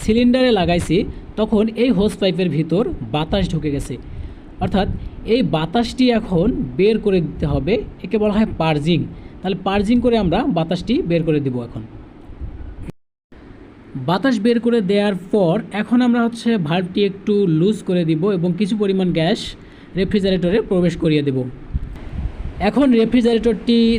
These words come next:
চালাবো। রেফ্রিজারেটরে এখন লাইন দিয়ে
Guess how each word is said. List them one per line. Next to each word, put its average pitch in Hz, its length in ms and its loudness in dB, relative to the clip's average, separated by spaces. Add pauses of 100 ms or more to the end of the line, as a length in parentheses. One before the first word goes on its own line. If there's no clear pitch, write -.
(120)
চালাবো। 185 400 4 (500)
রেফ্রিজারেটরে 208 680 2 (200)
এখন 190 200 -2 (180)
লাইন 175 240 2
দিয়ে 185 220 2